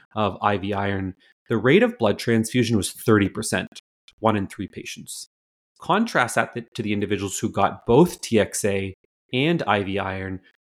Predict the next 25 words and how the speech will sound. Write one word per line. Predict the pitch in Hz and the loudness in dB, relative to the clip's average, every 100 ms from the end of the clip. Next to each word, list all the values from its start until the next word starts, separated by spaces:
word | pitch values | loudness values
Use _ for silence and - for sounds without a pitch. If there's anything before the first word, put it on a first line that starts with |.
| - | -4
the | |
rate | 107 127 | 4 4
of | 123 | 4
blood | 104 101 | 2 -2
transfusion | - 98 - 101 98 | 0 -2 0 -2 0
was | 98 98 - - | 0 0 -2 -2
fifteen | - - - 120 107 98 | 2 2 2 4 4 4
percent, | 110 - 95 82 | 0 0 -2 0
one | 104 101 | 0 2
five | - 95 101 | 2 2 0
percent. | - - - - - _ | -4 -4 -6 -8 -20 _
So | - | 2
that's | 214 311 | 4 4
a | |
fifty | 285 - - 143 147 - 156 156 | 0 -2 0 4 4 2 -2 -2
percent | - 123 - 120 113 - _ _ _ | -2 -4 2 4 4 2 _ _ _
relative | 101 107 110 113 85 | 0 2 4 2 -2
risk | 101 - 135 | -4 -4 -2
reduction | 131 139 - 165 160 - _ _ _ | 0 0 -2 -4 -4 -8 _ _ _
and | 113 107 | -4 -4
a | 101 - | -4 -6
one | 104 127 120 | -2 0 0
five, | - 107 104 117 139 - | 2 2 2 0 -2 -10
fifteen | - 131 - - 113 113 | -8 -8 -8 -6 -4 -2
percent | 117 - 107 | -4 -2 -2